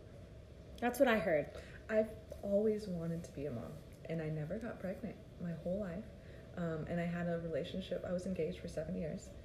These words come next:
Speaker 2: and, um, we practiced unprotected sex 'cause we were in a, you know, a relationship for a long time together. And so I just was surprised I never got pregnant. Not, you know what I mean? Like, it just
Speaker 1: Mm-hmm.
Speaker 2: never came up.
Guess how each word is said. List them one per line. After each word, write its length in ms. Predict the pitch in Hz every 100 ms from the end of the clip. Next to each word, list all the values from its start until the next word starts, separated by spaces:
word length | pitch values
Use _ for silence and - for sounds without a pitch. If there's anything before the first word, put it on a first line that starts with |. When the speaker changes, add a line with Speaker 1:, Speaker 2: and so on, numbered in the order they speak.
| - - -
Speaker 2:
and, 400 | 165 151 143 151
um, 320 | 156 151 - - - - - - -
we 760 | 180 170 175 170 165 165 160 160 160 - - - - - - - - - - -
practiced 360 | 196 175 170 -
unprotected 420 | 160 170 165 156
sex 280 | - 202 -
'cause 100 | 165
we 80 | 160
were 80 | 156
in 60 | 156
a, 120 | 127 - - -
you 100 | 165
know, 180 | 147 98
a 20 |
relationship 460 | 131 131 - - 165
for 60 | 131
a 40 |
long 160 | 160 151
time 220 | 170 247
together. 420 | 185 - 156 180 -
And 280 | 156 131
so 400 | - - 160 143 -
I 80 | 165
just 180 | 185
was 100 | 202
surprised 360 | 202 226 190 175
I 80 | 165
never 400 | 170 165 156 165
got 220 | 170 151
pregnant. 480 | - 120 120 - -
Not, 340 | 156 - 190
you 80 | 185
know 80 | 170
what 80 | 156
I 60 |
mean? 240 | 147 143 143
Like, 260 | 98 - -
it 120 | 226 202
just 180 | 165
Speaker 1:
Mm-hmm. 560 | 208 233 165 - - -
Speaker 2:
never 220 | 143 135
came 180 | 147 151
up. 240 | 147 -